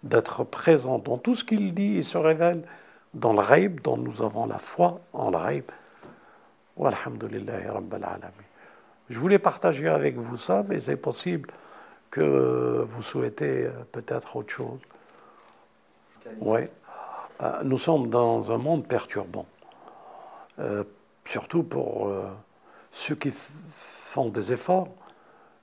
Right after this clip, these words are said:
pour, euh, réussir l-, leur vie.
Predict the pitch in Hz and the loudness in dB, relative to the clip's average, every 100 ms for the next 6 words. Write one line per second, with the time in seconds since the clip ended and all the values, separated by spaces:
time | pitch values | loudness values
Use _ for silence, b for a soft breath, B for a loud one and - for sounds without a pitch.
0 | _ - 113 113 101 104 107 107 110 110 | _ -12 -4 -2 -2 -2 -2 -2 -4 -8
1 | - b b _ - 107 135 123 110 - | -14 b b _ -8 -2 -2 -2 -4 -4
2 | 160 143 - 185 127 - 65 65 120 107 | -2 -2 -6 -10 -8 -6 -6 -6 -4 -4
3 | 101 165 | -4 -6